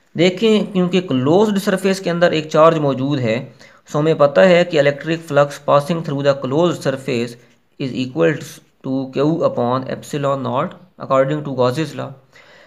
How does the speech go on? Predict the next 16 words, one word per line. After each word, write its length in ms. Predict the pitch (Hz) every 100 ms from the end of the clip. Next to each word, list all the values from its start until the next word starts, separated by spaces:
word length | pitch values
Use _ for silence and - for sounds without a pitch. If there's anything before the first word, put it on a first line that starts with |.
| _ _ -
अगर 260 | 196 233 214
मैं 560 | 175 175 180 196 - _ -
इस 180 | 202 - -
पूरी 280 | 185 208 214
की 120 | 180 160
पूरी 260 | 165 180 175 180
छः 200 | 226 220
सरफेस 460 | 214 170 - 180 175
में 100 | 151
से 160 | 156 156 156
पास 240 | 147 170
होने 200 | 165 151
वाले 200 | 139 139 143
फ्लक्स 240 | 143 156 -
की 140 | 143
वैल्यू 320 | 131 127 147